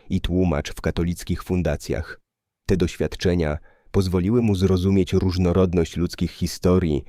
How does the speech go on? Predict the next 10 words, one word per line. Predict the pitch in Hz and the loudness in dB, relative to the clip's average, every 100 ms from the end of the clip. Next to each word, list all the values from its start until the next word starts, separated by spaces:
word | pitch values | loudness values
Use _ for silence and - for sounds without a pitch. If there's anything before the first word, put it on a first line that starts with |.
| - _ _ | -14 _ _
a | - 76 | -6 -2
także | 78 82 85 82 | 0 0 0 0
wzmocniły | 87 85 - 90 87 82 | 0 0 0 0 2 2
jego | 80 82 | 2 -2
przekonanie, | - 85 82 80 80 71 - - - | -2 -2 0 2 0 0 -4 -12 -4
że | 92 82 | 0 0
wiara | 87 82 90 76 | 2 2 2 -2
i | |
służba | 78 92 90 80 | -2 -4 -2 -4
społeczna | - 85 82 - 80 71 | -4 0 0 0 -4 -4